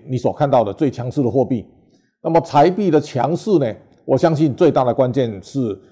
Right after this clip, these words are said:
从滞留在外面的资金呢，它回流在台湾。所以今年如果以一到五月的外资卖超台股超过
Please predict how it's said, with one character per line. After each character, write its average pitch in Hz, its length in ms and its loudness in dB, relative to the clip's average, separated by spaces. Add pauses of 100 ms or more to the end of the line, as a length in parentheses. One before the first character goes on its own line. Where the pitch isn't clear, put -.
(140)
从 135 460 -2
滞 - 140 -10 (120)
留 131 160 4
在 135 140 4
外 147 160 4
面 131 120 -4
的 117 60 -2
资 127 220 -4
金 123 160 -4
呢， 120 140 -4 (260)
它 139 100 -6
回 123 220 0
流 117 100 0
在 117 140 0
台 104 160 -6
湾。 95 240 -8
所 160 160 2
以 139 140 2 (340)
今 185 140 -2
年 160 120 2
如 160 80 4
果 135 140 4
以 104 220 -6 (160)
一 170 120 -4
到 160 140 2
五 113 160 0
月 147 160 2
的 113 300 0
外 147 240 0
资 147 240 -2
卖 147 180 -2
超 131 220 0
台 131 200 -6
股 123 200 -6
超 143 180 2
过 131 340 2